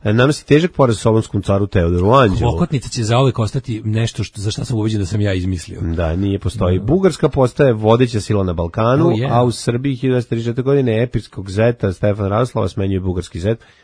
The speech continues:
Speaker 1: Stefan Vladislav, jeste Bugari, e, ovaj, m, Bugarska raste i onda ovaj kaže,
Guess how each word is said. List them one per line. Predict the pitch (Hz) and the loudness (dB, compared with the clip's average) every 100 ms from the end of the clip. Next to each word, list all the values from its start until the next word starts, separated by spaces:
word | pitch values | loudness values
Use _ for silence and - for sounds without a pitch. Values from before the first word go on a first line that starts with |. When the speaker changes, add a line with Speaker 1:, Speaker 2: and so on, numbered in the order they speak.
| _ | _
Speaker 1:
Stefan | - 104 98 95 | -4 -2 0 -2
Vladislav, | 87 92 101 117 117 | -2 0 0 -2 0
jeste | 98 107 - | 0 0 -2
Bugari, | 90 120 120 104 98 | 2 2 4 2 0
e, | - - - _ - 92 92 92 92 - | -4 -18 -20 _ -2 0 2 2 0 -2
ovaj, | 101 90 90 87 95 90 92 | 0 0 0 -2 -2 0 0
m, | 92 - 110 95 87 | -4 -8 -10 -8 -4
Bugarska | 98 131 110 - 82 | 2 4 4 2 0
raste | 98 117 - 165 - | 4 2 4 0 2
i | 120 117 | 2 4
onda | 113 | 4
ovaj | 110 | 4
kaže, | 117 110 98 | 4 2 2